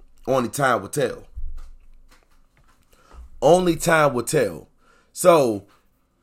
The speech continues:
if you all think it's Drew Brees, you know, or Tom Brady, you all can take your pick underneath this show. After the show post, leave a comment underneath of the post and let us kn-, and let us know who you really picked. Or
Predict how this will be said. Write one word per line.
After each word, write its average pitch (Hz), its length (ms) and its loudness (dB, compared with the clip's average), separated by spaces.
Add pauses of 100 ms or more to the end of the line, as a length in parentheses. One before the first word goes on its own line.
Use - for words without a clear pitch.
if 135 220 0
you 196 180 4
all 180 140 8
think 180 240 -2
it's 165 120 -6
Drew 170 220 -6
Brees, 117 840 -4 (840)
you 143 140 -8
know, 123 540 0 (680)
or 139 200 2
Tom 156 460 -2
Brady, 151 260 4
you 156 240 -2
all 156 140 2
can 139 100 -10
take 151 200 -2
your 139 120 -4
pick - 260 2
underneath 139 440 -2
this 131 200 -6
show. 127 480 2 (720)
After 135 260 0
the 131 80 -10
show 139 240 -2
post, 131 480 -4 (280)
leave 143 320 -2
a 170 60 2
comment 143 560 2 (200)
underneath 131 680 -4
of 117 500 -2
the 110 80 -8
post 120 580 -2 (380)
and 131 180 -2
let 139 140 2
us 123 100 -6
kn-, 127 220 -8
and 127 180 -4
let 151 160 0
us 143 160 -6
know 127 460 -2
who 156 180 -2
you 131 160 -8
really 120 240 -6
picked. 127 380 -4
Or 143 460 0